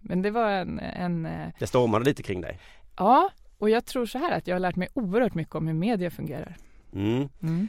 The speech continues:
Speaker 2: Och sen så hände det där att du råkade säga det där som att det var Moderaternas förtjänst att det blev kvinnlig rösträtt i, i
Speaker 1: Fast
Speaker 2: Sverige och så.
Speaker 1: vad, vad bygger du det på <laughs> igen?
Speaker 2: Ja.
Speaker 1: Det är så skönt, du sitter med ditt papper här och säger saker. Eh,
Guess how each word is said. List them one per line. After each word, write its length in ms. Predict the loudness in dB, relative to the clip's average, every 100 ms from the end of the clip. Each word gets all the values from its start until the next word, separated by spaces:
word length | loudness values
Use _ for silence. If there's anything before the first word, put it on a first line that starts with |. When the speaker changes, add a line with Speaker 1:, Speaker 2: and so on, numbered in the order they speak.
| -4
Speaker 2:
Och 140 | -4 4
sen 260 | 4 4
så 100 | 2
hände 280 | 2 2 2
det 60 | 4
där 200 | 4 4
att 80 |
du 80 | 0
råkade 240 | -2 -2 0
säga 300 | 2 2 0
det 60 |
där 180 | 0 -2
som 340 | -4 -8 -8 -10 -16 -18 -16
att 120 | -12
det 80 | -6
var 40 | -2
Moderaternas 420 | 0 0 -2 -4
förtjänst 400 | 2 4 4 2
att 80 | -2
det 60 | -2
blev 200 | -2 -4 -16 -8
kvinnlig 280 | -2 -2 -2
rösträtt 300 | -6 -8 -10
i, 40 |
i 60 | -8 -4
Speaker 1:
Fast 160 | -4
Speaker 2:
Sverige 220 | -6 -10
och 80 | -6
så. 60 | -4
Speaker 1:
vad, 120 | -4 -8
vad 220 | -10 -8
bygger 280 | -4 -4 -2 -2
du 60 | -4 -2
det 100 | -4
på 220 | -4 -10 -12 -12
<laughs> 100 | -6
igen? 280 | -6 -2 0 4
Speaker 2:
Ja. 100 | 2 2 0
Speaker 1:
Det 60 |
är 40 | 4
så 180 | 4
skönt, 280 | 8 8 8
du 100 | 4
sitter 240 | 0 -2 0
med 100 | 0
ditt 140 | 4
papper 320 | 2 2 0
här 140 | 2 0
och 120 | 2
säger 260 | 2 2
saker. 300 | 0 -4 -4 -8 -10 -14
Eh, 60 | 4